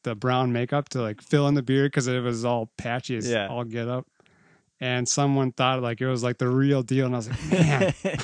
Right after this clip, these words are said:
Speaker 1: I should, like, do this every day."
Speaker 2: Like, "I'm as cool as Tom Hanks."
Speaker 1: <laughs> Yeah.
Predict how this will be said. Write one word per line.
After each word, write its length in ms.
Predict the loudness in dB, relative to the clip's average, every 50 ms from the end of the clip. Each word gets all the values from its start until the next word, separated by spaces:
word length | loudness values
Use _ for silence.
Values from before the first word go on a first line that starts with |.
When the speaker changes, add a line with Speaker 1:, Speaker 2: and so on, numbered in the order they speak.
| -4 -2
Speaker 1:
I 40 |
should, 260 | 0 2 2 4 4 6
like, 200 | 4 4 4 4
do 160 | 4 4 4
this 180 | 4 2 2
every 260 | 2 0 2 2 0 0
day." 380 | 0 0 0 2 2 0 0 -2 -2 -2 -2 -2 -2 -4 -2
Speaker 2:
Like, 160 | 0 0 0
"I'm 200 | 0 0 0 -2
as 120 | -2 -2
cool 260 | -2 0 2 2 2 0
as 80 | -2 -2
Tom 340 | -2 0 0 0 4 4
Hanks." 400 | 4 4 6 4 2 2 4 2 2 4
Speaker 1:
<laughs> 60 | 4
Yeah. 280 | 4 4 4 0 -4